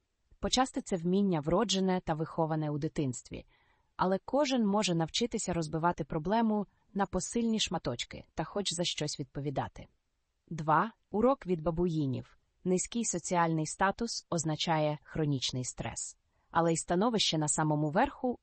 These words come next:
означає хронічний стрес. Той, хто знаходиться близько до верхівки і задоволений своїм становищем,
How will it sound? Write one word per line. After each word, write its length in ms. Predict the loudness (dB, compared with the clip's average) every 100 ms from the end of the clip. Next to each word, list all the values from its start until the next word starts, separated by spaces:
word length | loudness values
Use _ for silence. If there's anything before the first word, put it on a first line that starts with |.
| -4
означає 580 | -2 0 0 0 0
хронічний 540 | -2 -4 -2 -2 -4 -6
стрес. 460 | -8 -10 -10 -12 -16 _ _ _ _
Той, 200 | 2 2
хто 180 | 0 -2
знаходиться 520 | 0 0 -2 -2 -2
близько 360 | 0 0 0 -2
до 80 |
верхівки 500 | -2 -4 -4 -6 -4
і 160 | -6 -4
задоволений 580 | -2 0 2 2 2 -2
своїм 320 | -2 -2 -2
становищем, 640 | -2 0 0 2 2 0